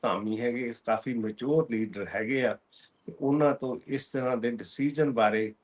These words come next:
ਡਬਲ ਮਾਈਂਡਡਨੈਸ ਨਹੀਂ ਸੀ ਕੋਈ ਇਸ ਤਰ੍ਹਾਂ ਦੀ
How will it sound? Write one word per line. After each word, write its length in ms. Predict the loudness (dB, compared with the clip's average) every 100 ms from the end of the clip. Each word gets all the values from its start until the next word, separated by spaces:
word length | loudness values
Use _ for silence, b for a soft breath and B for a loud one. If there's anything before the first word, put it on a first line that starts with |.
| _ _ _ -6
ਡਬਲ 400 | 2 2 4 2
ਮਾਈਂਡਡਨੈਸ 840 | 2 2 2 2 2 2 0 -4
ਨਹੀਂ 300 | -4 0 2
ਸੀ 220 | 0 -4 -6
ਕੋਈ 160 | -2 -2
ਇਸ 180 | -2 -4
ਤਰ੍ਹਾਂ 260 | -2 -2
ਦੀ 200 | -4 -8